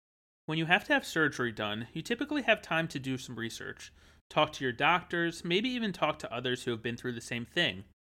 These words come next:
When it comes to experiencing a trauma, say a car accident or a fall that lands you in the hospital, where do you draw your information from?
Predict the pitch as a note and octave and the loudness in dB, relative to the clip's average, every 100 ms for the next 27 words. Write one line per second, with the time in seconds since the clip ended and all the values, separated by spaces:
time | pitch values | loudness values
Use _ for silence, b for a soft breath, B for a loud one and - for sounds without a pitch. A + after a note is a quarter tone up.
0 | _ b b b D3+ D3+ D3+ F#3 - G3 | _ b b b 0 0 2 0 0 -2
1 | - E3 E3 D#3+ E3+ C3+ - - A2+ D3 | 0 2 4 2 0 -4 -4 -4 -2 0
2 | F#3 F3+ - - A#2+ G#2+ - B2+ C#3 C#3 | -2 -2 -8 0 2 2 0 4 6 6
3 | - C#3 C3+ B2+ b b b C3 A#2 - | 2 0 0 0 b b b -2 -2 -4
4 | - A2 C#3 D3 A#2+ A#2+ B2 B2 B2 A2+ | -4 2 2 4 2 0 -2 -2 -4 -4
5 | A#2 A#2 - E3 F#3 F#3 b b b - | -4 -6 -4 0 0 -2 b b b 0
6 | D3 A#3+ C#4+ - F3+ F3 E3 D#3 C3 B2+ | 4 6 4 6 4 6 2 0 0 0
7 | C3+ C#3+ A#2+ F2 E2+ | 0 -4 -8 -10 -12